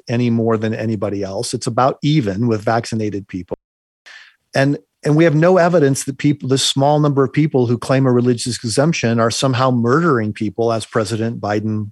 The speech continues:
claims. So what's really going on if the science is not behind these claims? I think what's going on is a worldview battle that says that religious people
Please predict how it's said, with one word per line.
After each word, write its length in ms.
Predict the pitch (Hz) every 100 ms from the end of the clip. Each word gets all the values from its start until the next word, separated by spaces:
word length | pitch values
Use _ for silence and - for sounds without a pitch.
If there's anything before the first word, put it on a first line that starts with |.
| _
claims. 540 | - 143 190 95 - - _ _ _ _ _ _ _ _ _ _ -
So 240 | - 151
what's 400 | 147 139 220 233
really 460 | 170 175 208 190 165
going 420 | 147 147 139 123
on 280 | 143 117 101 _ _ _ -
if 140 | 117 -
the 100 | 127
science 540 | - 151 165 151 -
is 200 | 110 104
not 280 | 117 120 113
behind 360 | 110 117 113
these 180 | 101 95
claims? 640 | - 147 117 107 117 - - _ _ -
I 100 | 123
think 240 | 131 131 120
what's 200 | 113 -
going 340 | 117 110 110
on 360 | 123 113 98 - _ _ -
is 160 | 107
a 40 | 104
worldview 580 | 101 113 117 101 127
battle 480 | 139 95 95 98 - _ _ -
that 140 | 110
says 380 | - 113 104 -
that 400 | 110 104 98 - _ _ -
religious 480 | 107 117 147 139
people 580 | - 127 113 117 110 107